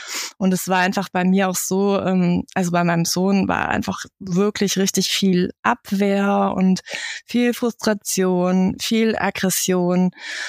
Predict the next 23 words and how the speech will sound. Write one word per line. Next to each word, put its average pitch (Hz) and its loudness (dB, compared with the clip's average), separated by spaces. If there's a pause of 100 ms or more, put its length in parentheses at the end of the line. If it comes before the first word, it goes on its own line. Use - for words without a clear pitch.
(320)
und 196 0 (480)
ich 233 -4
wusste 240 0
da 208 2
manchmal 185 0
nicht 180 0
mehr 170 2
weiter - 0
irgendwie. 190 2
Ich 190 -2
war 196 0
da 196 2
echt 190 -2
mit - -6
meinem 196 2
Latein 196 0
am 196 0
Ende 220 0
und 208 0
das 202 -2
war 196 2
so 190 -2
der 190 0